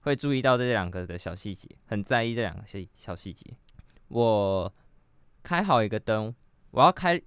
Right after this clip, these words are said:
我要开一个灯，我会要先把我要开的那个灯打开，我才会先把我原本的灯关掉。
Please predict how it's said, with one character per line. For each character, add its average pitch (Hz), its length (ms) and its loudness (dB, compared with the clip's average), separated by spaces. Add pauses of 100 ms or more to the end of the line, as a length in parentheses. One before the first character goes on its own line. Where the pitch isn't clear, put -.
我 123 80 2
要 160 80 6
开 180 180 0
一 147 60 2
个 117 140 0
灯， 107 300 -2 (380)
我 117 100 -4
会 147 200 0 (160)
要 147 220 6
先 139 220 0
把 120 200 4
我 101 240 2
要 131 200 2
开 127 200 0
的 113 60 0
那 113 100 -4
个 107 100 -6
灯 104 200 -4
打 90 200 -2
开， - 220 -6
我 107 80 -2
才 104 120 -8
会 113 100 -4
先 120 160 -6
把 113 160 2
我 104 140 -2
原 92 160 -4
本 107 140 -2
的 90 80 -6
灯 95 220 -8
关 87 240 -6
掉。 82 160 -10